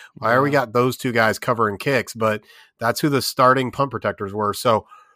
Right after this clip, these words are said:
Speaker 1: I don't know if they're gonna use, you know, some more of their defensive starters on special teams or if that just happened to happen. But, uh, I didn't really love seeing John Johnson taking on a blitzing, uh, uh, special teams guy.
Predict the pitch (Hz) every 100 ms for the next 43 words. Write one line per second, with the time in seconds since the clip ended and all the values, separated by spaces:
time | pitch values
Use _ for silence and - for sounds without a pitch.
0 | _ - 110 127 135 135 123 123 120 131
1 | 123 - - 123 110 - 120 123 127 127
2 | 123 123 139 120 113 127 127 127 127 110
3 | 135 127 147 - 151 151 135 120 104 _
4 | _ - 110 123 110 123 - 127 113 123
5 | 113 120 120 - 107 101 104 104 _ _
6 | _ - 107 101 117 143 127 135 117 117
7 | 123 123 - 127 117 113 113 107 113 107
8 | 113 101 107 110 107 101 92 117 - 117
9 | 104 - _ _ _ - 107 101 98 101
10 | - _ - 101 92 - 123 110 117 101
11 | 92 92